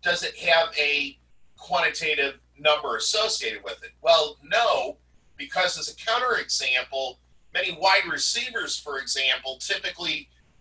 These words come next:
have eighties as their numbers or eight zero through eight eight as their numerical digits. However, there are some, uh, that Keyshawn Johnson years ago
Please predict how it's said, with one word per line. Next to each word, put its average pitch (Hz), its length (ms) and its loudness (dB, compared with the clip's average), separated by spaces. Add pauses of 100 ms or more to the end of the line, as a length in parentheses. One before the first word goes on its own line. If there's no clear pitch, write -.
(120)
have 151 380 4
eighties 156 520 0
as 139 240 -2
their 135 200 0
numbers 127 500 0
or 127 140 -2 (240)
eight 139 240 -2 (100)
zero 135 500 -2
through 135 280 -10
eight - 280 0
eight - 400 0
as 117 220 0
their 113 400 0 (500)
numerical 147 440 0
digits. 190 440 -4
However, 160 360 4
there 147 180 -2
are - 40 -2
some, 175 600 4 (460)
uh, 117 560 10 (180)
that 110 200 6 (160)
Keyshawn 160 460 0
Johnson 147 540 2
years 131 320 -4
ago 127 300 2